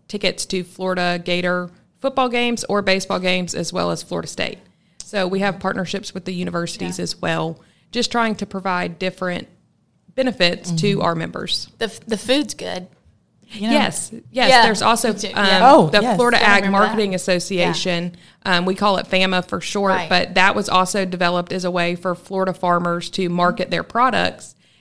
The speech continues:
Speaker 1: and now those are also available in bulk quantities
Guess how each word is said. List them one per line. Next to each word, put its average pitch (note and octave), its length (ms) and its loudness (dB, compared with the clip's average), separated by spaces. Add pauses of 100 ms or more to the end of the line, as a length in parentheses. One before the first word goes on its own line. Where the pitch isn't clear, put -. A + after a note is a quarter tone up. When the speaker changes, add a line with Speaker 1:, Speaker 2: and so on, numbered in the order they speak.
(120)
Speaker 1:
and G3 180 -2
now F#3 520 0 (100)
those F3+ 440 0
are F#3 140 0
also E3+ 360 0
available E3+ 500 -2
in E3+ 100 -2
bulk F3 280 -4
quantities E3 760 -6